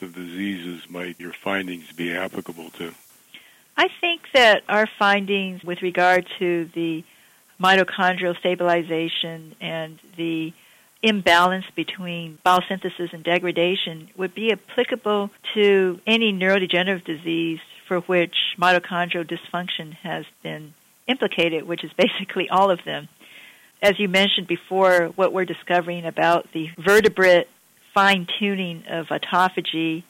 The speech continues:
Speaker 2: is a kind of more of a fundamental cell biologic question, and therefore is likely to have relevance to a broad spectrum of diseases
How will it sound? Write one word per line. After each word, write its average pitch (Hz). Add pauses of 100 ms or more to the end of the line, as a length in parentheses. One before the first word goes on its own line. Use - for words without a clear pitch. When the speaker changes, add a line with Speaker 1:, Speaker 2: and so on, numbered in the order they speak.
(400)
Speaker 2:
is 226 (260)
a 170 (100)
kind 190
of 175
more 185
of 165
a 151
fundamental 175
cell 175
biologic 160 (240)
question, 165
and 160
therefore 165 (420)
is 202
likely 202
to 170
have 175
relevance 165
to 175
a -
broad 175
spectrum 170
of 156
diseases 160